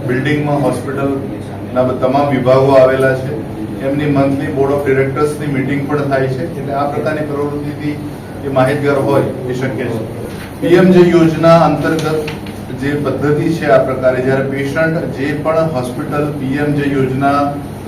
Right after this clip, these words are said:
અંતર્ગત એમ્પલમેન્ટ થયેલી છે એ હોસ્પિટલમાં દાખલ થતા દર્દીઓની સારવારની જે પણ વિગત છે, જે ફાઇલ છે, અપલોડ કરવામાં આવે છે પોર્ટલ ઉપર અને ત્યાંથી એની વિગતો અન્વયે પી એમ જે યોજનાથી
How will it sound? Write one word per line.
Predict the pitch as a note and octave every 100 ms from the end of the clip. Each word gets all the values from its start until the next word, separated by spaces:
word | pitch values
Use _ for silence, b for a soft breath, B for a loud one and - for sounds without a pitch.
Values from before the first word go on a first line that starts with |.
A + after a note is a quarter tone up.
| - - -
અંતર્ગત | B2 B2 C#3+ D3 D3+ D3
એમ્પલમેન્ટ | C3+ C3 D3 D3+ D3 D3
થયેલી | C3 B2+ B2+
છે | B2 E3+ E3+ E3+
એ | E3
હોસ્પિટલમાં | D#3+ D3 D3 D#3+ D#3+ E3 E3+ F3 - - - - - - - - C3 - D3 D3 D3
દાખલ | A#2+ A#2+ E3+ E3+ E3
થતા | D#3+ D3+
દર્દીઓની | C#3 B2+ B2+ C3+ C3+ C#3 C#3
સારવારની | C3+ B2+ C#3 D3 D3 D3 D3 D3
જે | B2+ C3 C3+
પણ | D3+ C3+
વિગત | B2+ D3
છે, | D3 C#3+
જે | C3+ C3+
ફાઇલ | - B2 C#3+
છે, | C#3+ D3 C#3+
અપલોડ | - D3 D3+ D3
કરવામાં | C#3+ C#3+ C#3+
આવે | C#3
છે | C#3+ C#3
પોર્ટલ | C3+ C#3
ઉપર | C#3 C3+ C3+ - - - - -
અને | D3
ત્યાંથી | D3 C#3+ C#3 D#3+
એની | D#3+ D#3 C3+
વિગતો | B2 D3 D3
અન્વયે | D3 C#3 C#3+ C#3+ C#3+
પી | D3 D3
એમ | D3 D3
જે | D3
યોજનાથી | C3 B2 B2+ B2 B2+